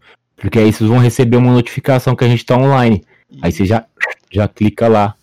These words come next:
Speaker 2: e
Speaker 1: pra
Speaker 2: já
Speaker 1: ver.
Speaker 2: e acompanha a nossa, nossa rede social, porque a gente vai sempre dar um, um toque lá, "A live tá on", não sei o quê. E é isso aí. Tá bom, pessoal? Muito obrigado quem acompanhou hoje.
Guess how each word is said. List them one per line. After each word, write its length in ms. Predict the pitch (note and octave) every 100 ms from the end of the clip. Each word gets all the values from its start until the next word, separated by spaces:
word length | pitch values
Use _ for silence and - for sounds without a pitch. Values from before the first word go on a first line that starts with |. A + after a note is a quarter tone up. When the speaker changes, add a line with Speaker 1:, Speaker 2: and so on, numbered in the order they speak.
| _ -
Speaker 2:
e 60 |
Speaker 1:
pra 120 | A2+
Speaker 2:
já 40 | G#2
Speaker 1:
ver. 180 | G2+ C#3
Speaker 2:
e 80 |
acompanha 580 | C#3+ - D#3 D3+ D3 D#3+
a 20 |
nossa, 680 | E3+ D#3 D3 - C3+ A2+ A#2+ C3
nossa 260 | B2 -
rede 220 | B2 A#2+ -
social, 480 | B2+ A#2+ - A2+
porque 240 | A2+ C3+ C3+
a 20 |
gente 200 | C#3 -
vai 120 | C3+
sempre 320 | C3 C3+ C#3+
dar 140 | D3 D3
um, 300 | D#3+ D3+ D3
um 40 |
toque 360 | C#3+ A#2+ A#2 A#2+
lá, 160 | -
"A 40 | G3
live 220 | G3+ F#3+
tá 240 | - G#3+ F3+
on", 520 | D3+ F#3 F3+ C3+ A#2+
não 100 | C3 _
sei 220 | - F#3+
o 40 | _
quê. 540 | - D3 E3 C3+ A2 _ _ _ _ _ _ _ _ _
E 40 | C#3
é 60 |
isso 180 | D#3 -
aí. 220 | A3 A2 _ _ _ _ _ _
Tá 100 | -
bom, 200 | C#3 G3
pessoal? 360 | F3 C#3+ C3 A2+
Muito 240 | C#3 E3+
obrigado 360 | D#3+ B2+ A2+ A2
quem 100 | G#2
acompanhou 480 | G#2 G#2 G2+ G2+ G#2+
hoje. 460 | C3+ F3 E3+ F3+